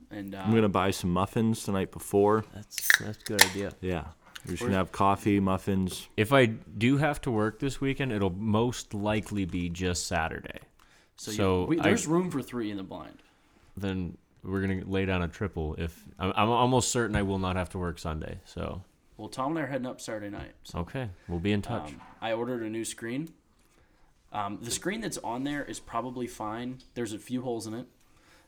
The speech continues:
Speaker 1: uh, <laughs> two to be exact,
Speaker 3: <laughs>
Speaker 1: um, or three,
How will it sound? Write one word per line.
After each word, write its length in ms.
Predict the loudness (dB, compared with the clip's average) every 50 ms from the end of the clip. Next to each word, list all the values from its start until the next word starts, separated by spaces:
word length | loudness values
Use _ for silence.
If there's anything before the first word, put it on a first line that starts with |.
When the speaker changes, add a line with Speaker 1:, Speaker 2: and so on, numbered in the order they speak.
| _ -6
Speaker 1:
uh, 120 | -2 0 0 0 0 -4 -8 -16 -20 -20 -18
<laughs> 360 | -18 -18 -18 -20 -20 -12 -6
two 140 | -4 -4 -2
to 60 | -2
be 100 | -2 -2
exact, 340 | -4 -4 -6 -10 -10 -12 -14 -12 _ 0
Speaker 3:
<laughs> 460 | 2 2 2 2 -2 -2 2 2 2
Speaker 1:
um, 380 | 2 2 0 0 0 -2 -4 -8 -14 -18 -20 -20 -20 -20 _ _ _ _ _ _ -18
or 60 | -18
three, 440 | -16 -12 -10 -8 -8 -8 -8 -10